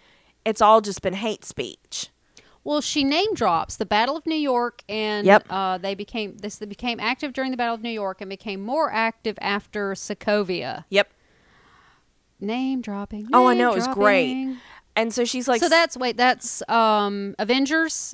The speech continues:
Speaker 2: and Age
Speaker 1: And
Speaker 2: of
Speaker 1: Age of
Speaker 2: Ultron.
Speaker 1: Ultron, yeah.
Speaker 2: Okay.
Speaker 1: And so she figures, uh, something must have changed,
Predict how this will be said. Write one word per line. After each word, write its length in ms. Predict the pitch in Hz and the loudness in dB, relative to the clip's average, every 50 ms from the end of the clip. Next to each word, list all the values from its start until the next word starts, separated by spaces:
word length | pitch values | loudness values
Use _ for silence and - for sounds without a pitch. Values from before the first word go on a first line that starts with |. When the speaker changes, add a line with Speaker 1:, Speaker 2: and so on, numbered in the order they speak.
| - _ | -8 _
Speaker 2:
and 180 | - - 220 214 | -2 -2 0 2
Age 60 | 220 | 2
Speaker 1:
And 80 | 220 214 | 4 4
Speaker 2:
of 60 | 180 | 4
Speaker 1:
Age 100 | 208 208 | 4 4
of 60 | 220 214 202 | 4 4 4
Speaker 2:
Ultron. 220 | 202 247 202 196 | 4 2 2 0
Speaker 1:
Ultron, 280 | 220 180 170 160 147 131 | 0 0 -2 -4 -4 -2
yeah. 240 | 175 214 226 208 | 0 2 4 4
Speaker 2:
Okay. 80 | 185 180 - - _ - - - - - - - - - - | 2 0 -4 -14 _ -20 -20 -20 -20 -16 -16 -16 -16 -2 2
Speaker 1:
And 200 | 226 240 240 233 | 2 2 4 2
so 80 | 233 262 | 0 -2
she 180 | 247 - 294 277 | 0 0 -4 -4
figures, 560 | 254 - 320 294 294 294 285 277 277 254 - - - | -4 -4 -4 -2 0 0 0 0 0 -4 -4 2 4
uh, 200 | 214 220 214 220 | 4 4 4 4
something 340 | - - 320 349 381 370 330 | 2 0 0 0 0 0 0
must 160 | 302 285 - | 0 0 0
have 120 | 269 233 | -4 -6
changed, 720 | - - - 254 214 202 196 185 180 175 175 170 - - | -6 -4 -2 0 0 0 -2 -2 -4 -6 -8 -8 -12 -14